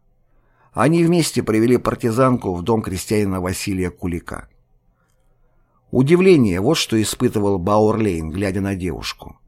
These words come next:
Вся в синяках, кровоподтёках, волосы слиплись. Перенесла такие побои, что крепкий мужчина взвыл бы. У неё же рёбрышки, как у птицы.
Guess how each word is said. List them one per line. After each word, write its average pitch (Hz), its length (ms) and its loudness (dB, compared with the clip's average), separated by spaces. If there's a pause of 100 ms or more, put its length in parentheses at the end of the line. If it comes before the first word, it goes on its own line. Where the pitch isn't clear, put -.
(280)
Вся 123 300 2
в 123 60 -2
синяках, 131 680 0
кровоподтёках, 101 1120 -4
волосы 107 480 -2
слиплись. - 640 -8 (640)
Перенесла 123 440 0
такие 120 400 0
побои, 123 480 4
что 101 280 -2
крепкий 117 440 -2
мужчина 113 460 0
взвыл 90 360 -4
бы. 64 240 -12 (720)
У 110 140 0
неё 147 260 6
же 131 220 4
рёбрышки, 127 460 0
как 110 220 -2
у 113 60 -6
птицы. - 540 -12